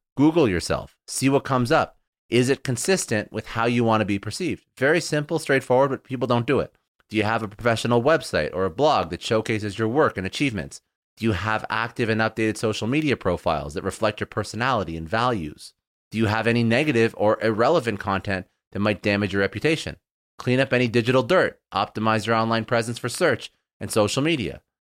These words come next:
And then you want to create valuable content. Content is key to building trust and credibility with your audience. You need to create content that showcases your expertise,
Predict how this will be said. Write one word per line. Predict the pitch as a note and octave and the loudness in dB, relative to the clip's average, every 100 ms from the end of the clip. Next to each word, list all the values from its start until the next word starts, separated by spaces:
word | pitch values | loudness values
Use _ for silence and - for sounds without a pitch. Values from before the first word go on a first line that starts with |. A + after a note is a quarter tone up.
| _ - | _ -10
And | F2 | -4
then | F#2+ F#2+ | -2 0
you | |
want | G2 F#2+ G2+ | 0 0 -2
to | - | -4
create | G2 F2+ | -4 -2
valuable | F2+ E2+ F2 E2 F2+ | -2 0 -2 -4 -6
content. | G#2+ G#2 - - - _ | -4 -4 -6 -14 -18 _
Content | - A#2 A#2+ C3 B2 | -4 0 0 0 0
is | G2 G2+ | 0 -2
key | - - A#2 F#2+ G2 _ _ - | -4 -2 -2 -2 -6 _ _ -14
to | |
building | E2 G2+ G#2 G#2 | -2 2 2 0
trust | A2 G2 - | -2 -2 -4
and | F#2 | -4
credibility | G2 F2+ F#2+ F2+ F2+ | -4 0 0 0 -2
with | F2 - | -4 -2
your | G#2 | 0
audience. | A2 F2 C#2+ - - _ _ _ - | 0 -2 -8 -14 -20 _ _ _ -6
You | G2+ | -2
need | G#2 | -2
to | G2+ | -4
create | - A#2+ D3+ | -2 0 0
content | - A#2 G2 A2+ G#2 | -2 -2 0 -2 -6
that | D#2+ | -8
showcases | - G#2 G#2 F#2+ F#2+ D#2+ | -2 -2 -2 -6 -6 -2
your | F2 | -2
expertise, | - - - C3+ C3 | -2 -8 -4 -4 -4